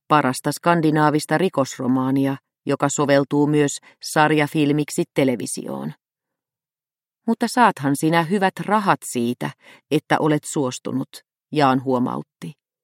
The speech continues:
"Mikään palkka ei voi korvata tätä hommaa", kirjailija vastasi. "Vain kilpailun voittaja vetää tästä reilun voiton."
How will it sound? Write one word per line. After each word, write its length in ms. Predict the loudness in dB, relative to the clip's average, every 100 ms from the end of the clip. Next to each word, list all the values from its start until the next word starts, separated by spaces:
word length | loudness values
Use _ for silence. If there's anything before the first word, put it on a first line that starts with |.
| _ _ _ _ _ _ _ 0
"Mikään 480 | 2 4 4 4 4
palkka 400 | 4 4 2 -2
ei 200 | 2 2
voi 140 | 2 0 _
korvata 460 | 4 4 4 -4 -6
tätä 240 | -6 -2 -2
hommaa", 600 | 0 0 -2 -6 -10 -12 _ _ _ -2
kirjailija 640 | 0 2 0 0 0 -2
vastasi. 540 | -4 -6 -12 -10 -12 -14 _ _ -20 -10 2
"Vain 280 | 4 4 2
kilpailun 680 | 2 2 6 4 6 2 4
voittaja 520 | 4 4 0 2 2
vetää 360 | 0 2 0 0
tästä 300 | -4 -4 -2
reilun 480 | 0 0 2 0
voiton." 500 | 0 -2 -2 -6 -10